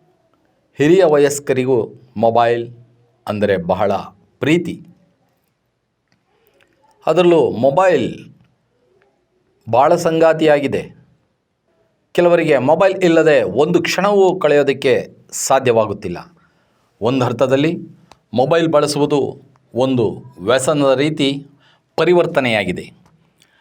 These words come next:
ಇದರಿಂದ ಕಣ್ಣಿಗೂ ಮನಸ್ಸಿಗೂ ಆರೋಗ್ಯಕ್ಕೂ ಎಲ್ಲದಕ್ಕೂ ಸಮಸ್ಯೆ.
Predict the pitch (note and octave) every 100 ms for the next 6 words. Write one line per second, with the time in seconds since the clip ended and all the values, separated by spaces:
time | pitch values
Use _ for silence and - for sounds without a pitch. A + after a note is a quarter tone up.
0 | _ - D#3+ E3+ E3+ D#3+ C#3 F#2 - -
1 | _ _ _ _ - C3 D3 D#3+ E3+ F3
2 | F3+ - _ F#2 B2+ D#3 D#3 D#3 D#3+ E3
3 | E3 - _ _ A#2 C#3 C#3+ B2 C3 C3
4 | C3 C3 - - _ _ _ _ G2 C3
5 | C#3+ C3 C3 A#2 - C3 B2 A#2 A2 F#2
6 | D#2